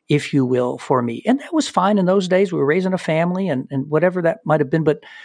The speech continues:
the, the, the drastic change that I faced moving into the apartment was a great exercise for me to declutter and to decide, what am I gonna keep and what adds value to me? And I'm faced with that same decision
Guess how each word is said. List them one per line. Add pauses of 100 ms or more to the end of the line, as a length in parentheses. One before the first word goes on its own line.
(240)
the,
the,
the
drastic
change
that
I
faced
moving
into (120)
the
apartment (720)
was
a
great
exercise
for
me (920)
to
declutter
and
to (260)
decide,
what
am
I
gonna
keep
and
what
adds
value
to
me?
And
I'm
faced
with
that
same
decision